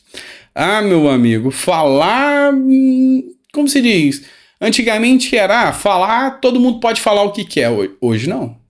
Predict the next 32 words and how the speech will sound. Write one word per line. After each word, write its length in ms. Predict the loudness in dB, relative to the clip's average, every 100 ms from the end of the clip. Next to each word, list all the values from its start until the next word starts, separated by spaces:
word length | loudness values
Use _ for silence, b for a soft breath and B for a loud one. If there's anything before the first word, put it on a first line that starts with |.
| _
Hoje 360 | -6 -6 -6
o 140 | -6 -8
negócio 560 | -4 0 0 0 -4
é 60 | -2
mais 360 | -2 0 0 0
embaixo 460 | 2 0 -2 -6
um 40 | -8
pouquinho. 380 | -10 -10 -10
Então, 260 | -6 -6 -6 B B B _
tem 100 | -10
que 60 |
tomar 220 | -4 0 2
um 100 | 2
certo 360 | 0 -4 -4
cuidado 460 | -6 -2 -2 0 0
aí. 100 | -2
Bobo 360 | 0 0 0
é 60 | -2
que 100 | 0
eu 80 | 2
não 120 | 0
sou, 380 | -2 -6 -8 -12 _ -8
tá? 160 | -4
Vamos 220 | -2 -2
ser 120 | -2 -2
sinceros. 520 | 0 -2 -2 -8 -4
Bobo 220 | -4 -2
é 60 | -2
que 80 |
eu 40 | 0
não 120 | 0
sou 300 | 2 0